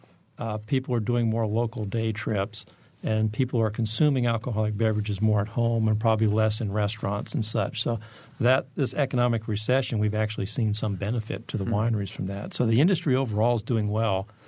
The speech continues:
Speaker 1: and the growth rates probably, uh, we've been running at fifteen percent per year for the industry.
Speaker 2: Wow. Okay. Daniel, do you have an email there?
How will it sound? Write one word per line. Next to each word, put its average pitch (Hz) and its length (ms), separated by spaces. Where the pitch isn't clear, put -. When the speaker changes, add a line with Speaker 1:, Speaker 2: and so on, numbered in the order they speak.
Speaker 1:
and 117 120
the 110 40
growth 123 340
rates 110 220
probably, 107 800
uh, 101 320
we've 113 140
been 104 140
running 104 280
at 113 80
fifteen 110 540
percent 107 440
per 101 140
year 101 460
for 104 180
the 101 160
industry. 110 540
Speaker 2:
Wow. 82 240
Okay. - 200
Daniel, 123 300
do 110 80
you 113 60
have 110 120
an 95 320
email 135 400
there? 143 220